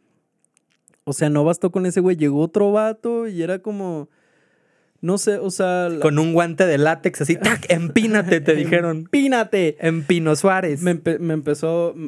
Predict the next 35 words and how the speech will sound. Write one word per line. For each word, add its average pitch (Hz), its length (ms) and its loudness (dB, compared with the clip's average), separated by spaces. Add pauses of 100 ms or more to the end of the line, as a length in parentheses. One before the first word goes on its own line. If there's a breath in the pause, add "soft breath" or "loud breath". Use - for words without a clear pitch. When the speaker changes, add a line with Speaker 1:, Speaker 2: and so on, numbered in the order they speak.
(160)
Speaker 1:
me 156 240 -10
empezó 147 280 -8
a 147 40 -2
hacer 170 180 -2
las 170 140 0
mismas 175 340 -4
preguntas, 180 560 -6
luego 175 160 -6
me 180 80 -8
empezó 139 280 -12
a 151 60 -16
preguntar 147 400 -12
cosas 160 300 -12
de 151 100 -10
la 127 200 -10
ine, 170 640 -10
que 139 100 -18
cuál 143 220 -8
era 160 160 -8
mi 160 120 -10
dirección 143 880 -8
y 147 60 -8
así. 151 440 -8 (800 soft breath)
Y, 135 1160 -2
y 175 140 -6
ya, 226 220 0
o 190 60 0
sea, 190 160 2
la 185 180 0
cosa 208 260 -2
es - 80 -6
que 254 260 0
al, 175 380 0
al 170 200 0
final 180 680 -4